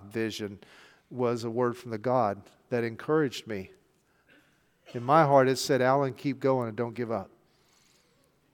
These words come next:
He said, "You get the environment right, and I'll produce the butterflies, the transformation in people's lives." I said, "God, I'll, I'll do what you've given me. I'll keep the greenhouse.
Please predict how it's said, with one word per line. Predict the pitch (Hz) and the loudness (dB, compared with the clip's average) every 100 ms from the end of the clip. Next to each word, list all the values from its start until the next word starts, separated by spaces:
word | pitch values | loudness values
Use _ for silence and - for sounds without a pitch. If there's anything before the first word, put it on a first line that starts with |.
| _ | _
He | - | -8
said, | - 117 | -6 -2
"You | 135 165 | 0 4
get | 170 175 | 6 6
the | 170 | 4
environment | 151 143 139 139 135 123 | 2 4 4 4 0 -4
right, | 131 120 117 113 - - | -2 0 0 -4 -12 -10
and | 117 117 | -2 2
I'll | 131 | 2
produce | 131 131 120 113 | 2 -2 -4 -6
the | - | -8
butterflies, | 101 107 98 - - - - - - | -6 -6 -6 -10 -12 -10 -10 -12 -12
the | - | -14
transformation | - 127 110 - 120 110 101 - - 101 | -8 -6 -6 -8 -12 -10 -8 -10 -12 -12
in | 92 | -12
people's | 90 101 95 - | -12 -14 -14 -12
lives." | 82 - - - - _ _ _ _ _ _ _ _ _ _ _ _ | -12 -12 -14 -16 -18 _ _ _ _ _ _ _ _ _ _ _ _
I | |
said, | - 101 | -16 -6
"God, | 113 113 | -2 0
I'll, | 107 110 | 0 -2
I'll | - 110 | -6 -8
do | 110 120 113 | -6 -6 -6
what | 101 - | -8 -12
you've | 101 | -14
given | 113 104 87 | -8 -10 -10
me. | 82 78 _ _ | -18 -20 _ _
I'll | - 101 | -10 -10
keep | - 135 - | -10 -12 -8
the | 117 | -8
greenhouse. | 107 110 110 95 92 - - - | -6 -10 -10 -10 -14 -14 -18 -20